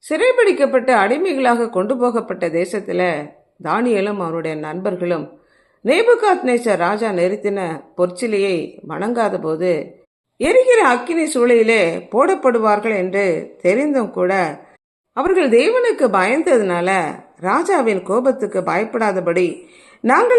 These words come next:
ஆராதிக்கிற எங்கள் தேவன் எங்களை தப்புவிக்க வல்லவராய் இருக்கிறார். அவர் எரிகிற அக்கினி சூளைக்கும் ராஜாவாகிய உம்முடைய கைக்கும் நீங்களாக்கி விடுவிப்பார்.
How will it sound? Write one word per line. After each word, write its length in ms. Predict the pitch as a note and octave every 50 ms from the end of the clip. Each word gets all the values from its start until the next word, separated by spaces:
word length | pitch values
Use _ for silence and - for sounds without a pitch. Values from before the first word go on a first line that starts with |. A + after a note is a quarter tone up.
| A#4 G4 C#4+
ஆராதிக்கிற 600 | C#4+ C#4+ D4+ D#4 D4 C#4 C4+ A#3 C4+ B3+ A3+ G#3
எங்கள் 300 | G3 F#3 G3 A3+ C#4+ C4+
தேவன் 600 | G3+ G3 F#3+ F#3+ G3 G3+ G3 F3+ D#3 - - - -
எங்களை 280 | - E3 D#3+ F3 F3+
தப்புவிக்க 600 | F3+ G#3+ G#3+ G#3+ G#3+ F#4+ F4+ C#4 C4 A#3+ A3+ F#3
வல்லவராய் 540 | E3 E3 D#3+ F3+ A3+ B3+ B3 A#3 A3 F#3+ E3+
இருக்கிறார். 680 | E3+ F3 F3+ F3+ - F3+ G3 G3 F#3 D#3+ - - - - - - _ - - _
அவர் 280 | - C4+ C#4+ D4+ D4+
எரிகிற 520 | C4+ C4+ C#4+ E4+ A4 A4 G#4 A4 A4 G#4+ D4
அக்கினி 380 | A3+ G#3 G3+ - C#4 C4+ C4+
சூளைக்கும் 760 | C4 C4 - G3+ G#3 G#3 G#3+ G3+ G#3 - A3+ A3 G3+ E3+ D3+ D3+ - - _ -
ராஜாவாகிய 720 | F3+ G3 B3 D#4 D4+ F4+ E4 D4 B3+ A#3 G#3+ - - G3
உம்முடைய 340 | F3 F#3 A3+ B3 C4 A3 -
கைக்கும் 500 | - G3 F#3 G3 F#3 - G#3+ G#3 F#3+ F3
நீங்களாக்கி 800 | F3+ G3 G#3+ G#3+ G#3 F#3+ E3+ F3 F3 - G3 F#3+ F3+ D#3+ - - -
விடுவிப்பார். 600 | D#3 E3 F#3 F#3 F3+ F3+ - F#3+ F#3 E3+ D#3